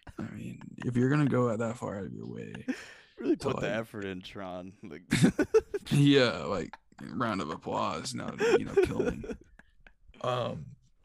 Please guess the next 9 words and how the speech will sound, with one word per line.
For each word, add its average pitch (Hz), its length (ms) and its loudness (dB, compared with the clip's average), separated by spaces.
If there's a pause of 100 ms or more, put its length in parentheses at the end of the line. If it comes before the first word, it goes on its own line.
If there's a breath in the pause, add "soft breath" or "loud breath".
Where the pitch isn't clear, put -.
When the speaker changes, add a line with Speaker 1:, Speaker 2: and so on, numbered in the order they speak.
(520)
Speaker 1:
yeah, 147 520 4 (180)
I 131 100 2
mean, 139 640 2 (680 loud breath)
the 123 120 0
threats 120 500 0
just 123 260 -4
got 113 380 -4 (960 soft breath)
progressively 117 640 -4
worse. - 680 -6